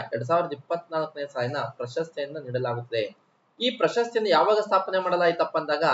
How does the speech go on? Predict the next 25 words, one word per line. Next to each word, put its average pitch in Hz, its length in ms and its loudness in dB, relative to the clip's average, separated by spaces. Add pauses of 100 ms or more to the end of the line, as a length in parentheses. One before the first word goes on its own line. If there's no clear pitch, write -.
ನೋಡಿ 143 240 -4
ಎರಡ್ 117 180 0
ಸಾವಿರದ 180 340 2
ಇಪ್ಪತ್ತೆರಡು 147 600 -2
ಫೆಬ್ರವರಿ 143 560 -2
ಆರು. 113 320 0 (680)
ನೋಡಿ, 220 100 8
ಎರಡ್ 156 160 10
ಸಾವಿರದ 226 300 8
ಇಪ್ಪತ್ತೆರಡರಲ್ಲಿ 185 1000 4
ಪ್ರಧಾನಮಂತ್ರಿಗಳಾದಂತಹ 165 1160 0
ನರೇಂದ್ರ 165 340 2
ಮೋದಿ 147 300 -6
ಅವರಿಗೆ 139 220 -4
ಈ 135 200 -10
ಪ್ರಶಸ್ತಿಯನ್ನ 135 640 -10
ನೀಡಲಾಗಿತ್ತು. 123 640 -4
ನೋಡಿ, - 800 -2
ಎರಡ್ 170 200 6
ಸಾವಿರದ 220 220 6
ಇಪ್ಪತ್ಮೂರರಲ್ಲಿ 202 640 2
ಲತಾ 190 340 4
ಮಂಗೇಶ್ಕರ್ 180 500 0
ಅವರ 165 100 2
ಸಹೋದರಿ 156 600 0